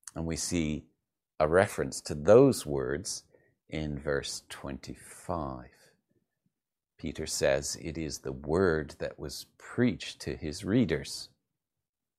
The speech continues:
Now, all of those three circles of meaning, according to the Bible, are the Word of God. But ultimately,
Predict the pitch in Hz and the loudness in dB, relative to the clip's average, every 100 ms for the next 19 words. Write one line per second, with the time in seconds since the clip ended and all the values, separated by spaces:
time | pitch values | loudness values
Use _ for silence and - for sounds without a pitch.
0 | _ _ _ _ - - - _ _ - | _ _ _ _ -20 -20 -20 _ _ -2
1 | 107 101 117 120 98 82 87 85 78 - | 2 6 8 8 8 4 4 2 2 -4
2 | - - 98 101 92 73 - - 98 - | -8 -4 0 2 2 0 -2 2 2 2
3 | 80 - 76 - 82 87 98 98 80 67 | -6 -6 -12 -10 -4 0 2 2 -2 -6
4 | 64 - 92 80 73 69 - 69 76 69 | -10 -6 -2 -2 -4 -8 -8 -4 -2 -2
5 | 73 73 - _ _ _ _ _ 90 92 | -4 -8 -12 _ _ _ _ _ 2 4
6 | 71 80 87 80 73 67 65 71 - 95 | 4 0 -2 -2 0 0 -2 -8 -6 -4
7 | 90 71 65 - _ _ _ _ _ _ | -4 -6 -12 -20 _ _ _ _ _ _
8 | _ _ _ - 95 - 120 151 - 101 | _ _ _ -4 -4 4 6 6 4 0
9 | 76 69 67 - | 0 -4 -6 -8